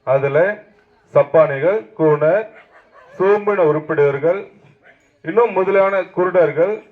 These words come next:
இன்னும் முதலான அநேக வியாதியஸ்தர் வந்து அங்க இருப்பாங்க. எப்பயாச்சும் ஒரு முறை வந்து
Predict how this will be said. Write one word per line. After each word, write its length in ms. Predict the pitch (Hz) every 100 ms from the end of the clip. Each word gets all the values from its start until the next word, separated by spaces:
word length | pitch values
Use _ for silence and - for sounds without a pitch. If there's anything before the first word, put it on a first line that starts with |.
| _ _
இன்னும் 260 | 170 214 254
முதலான 460 | 196 196 202 208
அநேக 460 | 190 175 208 240 247
வியாதியஸ்தர் 640 | 202 185 185 190 - 156
வந்து 460 | 156 156 180 196 - _ _ _ _ -
அங்க 500 | 143 160 165 165 - -
இருப்பாங்க. 600 | 147 156 160 147 123 92 - _ _ _ _ _ _ _ _ _ _ _ _ _ _
எப்பயாச்சும் 680 | 175 175 226 254 262 269 233
ஒரு 120 | 214
முறை 240 | 202 214
வந்து 580 | 208 190 185 190 190 -